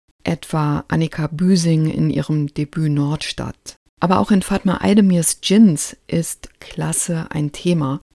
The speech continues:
wenn auch ein nachgeordnetes, denn mit dem sogenannten Migrationshintergrund tun sich noch ganz andere Ausgrenzungserfahrungen auf. In Klassenbeste schreibt Hobrack:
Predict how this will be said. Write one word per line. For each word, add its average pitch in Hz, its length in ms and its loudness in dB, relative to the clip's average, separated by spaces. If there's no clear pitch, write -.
wenn 156 200 0
auch 147 400 -6
ein 151 200 2
nachgeordnetes, 151 1200 -2
denn 196 120 -2
mit 190 140 -4
dem 208 140 0
sogenannten 190 680 -2
Migrationshintergrund 170 1400 -2
tun 190 240 -2
sich 185 180 -4
noch 175 220 -6
ganz 170 340 -6
andere 147 640 -8
Ausgrenzungserfahrungen 131 1500 -10
auf. - 500 -16
In 180 160 -8
Klassenbeste 196 840 -2
schreibt - 500 -6
Hobrack: 202 540 -4